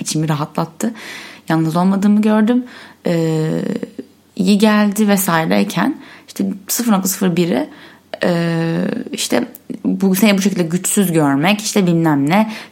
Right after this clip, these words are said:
böyle olmamasın, işte unfollow ediyorum falan falan, değil mi? Neden? Şunu, şunu düşünüyorum. Bu insan birinin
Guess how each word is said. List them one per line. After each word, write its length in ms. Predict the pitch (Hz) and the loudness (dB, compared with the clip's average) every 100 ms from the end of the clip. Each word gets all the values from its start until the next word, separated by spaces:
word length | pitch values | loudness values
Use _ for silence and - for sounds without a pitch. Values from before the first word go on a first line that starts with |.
| - | 0
böyle 180 | 180 | 2
olmamasın, 520 | 190 185 156 147 - 214 | 4 2 2 0 2 2
işte 360 | 208 208 - - | 2 0 -2 2
unfollow 400 | 175 165 156 143 | 2 2 0 2
ediyorum 400 | 131 139 180 208 | 0 2 4 2
falan 260 | - 196 190 | 0 -2 0
falan, 360 | 180 - - | 0 0 0
değil 100 | 269 | 2
mi? 120 | 262 185 - - - - | 2 0 -8 -16 -16 -2
Neden? 320 | 196 190 262 | 2 4 2
Şunu, 220 | - 233 220 | 0 0 2
şunu 160 | 226 | 2
düşünüyorum. 300 | 196 160 139 - - - _ _ | 2 0 -2 -4 -16 -20 _ _
Bu 120 | 202 247 | 2 4
insan 400 | 233 226 233 233 - | 4 2 0 -2 -4
birinin 500 | 165 165 180 208 240 | 0 2 4 4 4